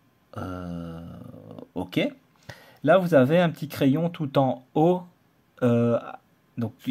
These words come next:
tout en haut à gauche. Je vais appuyer sur le petit crayon ici, et là, je vais, euh, commencer à, euh, donc je suis dans le mode édition. Donc là, on voit. Donc je vais créer, je vais cliquer sur le on, et là, j'ai quinze secondes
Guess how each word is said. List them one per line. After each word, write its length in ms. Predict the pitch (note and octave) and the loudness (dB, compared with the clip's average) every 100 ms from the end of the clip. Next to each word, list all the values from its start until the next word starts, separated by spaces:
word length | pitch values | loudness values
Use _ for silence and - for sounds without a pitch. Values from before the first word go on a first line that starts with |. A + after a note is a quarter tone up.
| - - | -6 -8
tout 200 | C3 C3 | -2 4
en 80 | |
haut 160 | C3+ E3 | 4 6
à 100 | C#3 | 4
gauche. 260 | G#2+ F2 F#2+ | 4 -4 -2
Je 60 | |
vais 120 | B2 | 0
appuyer 320 | D#3 D3+ D#3+ D3 | 0 0 -2 0
sur 140 | A#2+ | 0
le 60 | A#2 | -2
petit 200 | - - | -6 -12
crayon 440 | - A#2+ F#3+ C4 - _ _ _ _ _ _ _ _ _ _ _ - | -4 0 0 -4 -10 _ _ _ _ _ _ _ _ _ _ _ -10
ici, 480 | G2 - G3+ B3+ - | -8 -6 -2 -2 -2
et 100 | A2 | 2
là, 240 | C3 F#3+ | 6 6
je 160 | D#3 C#3 | 4 -2
vais, 240 | D#3 F3 A#4 | -2 -4 -2
euh, 380 | C3 A#2+ A#2+ A#2 | 0 2 2 0
commencer 720 | A#2+ D3 C#3+ C3+ E3+ F3+ - - | -2 -2 -2 -2 -2 -2 -4 -2
à, 320 | C#3 D3 D3+ - | 4 4 2 -2
euh, 400 | A#2+ A2 A2 A2+ | -2 -2 -2 0
donc 180 | B2+ B2+ | 0 0
je 40 | |
suis 120 | B2 | 2
dans 120 | A#2+ | 4
le 60 | A#2+ | 4
mode 340 | C3+ D#3 C#3+ - | 4 4 2 4
édition. 560 | C3+ B2+ B2+ - A2 - _ - | 4 4 2 0 -6 -8 _ -16
Donc 140 | G#2 - | -14 -6
là, 80 | |
on 120 | G#2+ G2+ | -6 -6
voit. 220 | F#2+ A2+ _ _ _ _ _ _ _ _ _ - - - - _ _ _ _ | -8 -12 _ _ _ _ _ _ _ _ _ -20 -20 -20 -20 _ _ _ _
Donc 120 | G2+ G#2+ | -8 -2
je 40 | |
vais 120 | F3 | -2
créer, 420 | F3 E3 D#3 D#3 C#3+ | -2 -2 0 -2 -4
je 120 | C3+ | -2
vais 120 | D3+ | -2
cliquer 360 | - C#3 D#3 C#3 | -4 -4 -2 -2
sur 200 | - G2+ | -2 -2
le 160 | G2 _ | -4 _
on, 300 | D3+ A3 B3 - | 4 6 4 -2
et 140 | A2+ | 2
là, 160 | C3 D#3+ | 4 4
j'ai 160 | C3 | 2
quinze 280 | - F3+ F3 | 0 -2 -2
secondes 480 | - C3 D3 F#3+ | 0 0 2 -4